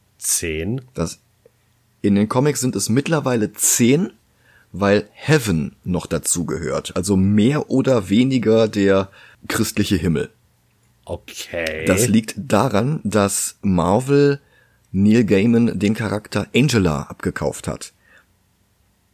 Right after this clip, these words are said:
Speaker 1: Aha.
Speaker 2: Die hatte Gaiman eigentlich für die Spawn-Comics erfunden,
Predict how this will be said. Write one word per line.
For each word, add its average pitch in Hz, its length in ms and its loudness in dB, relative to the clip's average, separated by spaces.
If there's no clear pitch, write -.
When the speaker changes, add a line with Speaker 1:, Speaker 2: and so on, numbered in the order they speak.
Speaker 1:
Aha. - 120 -16
Speaker 2:
Die 131 260 2
hatte 127 260 0
Gaiman 113 400 2
eigentlich 127 480 0
für 127 140 0
die 104 100 -2
Spawn-Comics 104 720 -2
erfunden, - 600 -4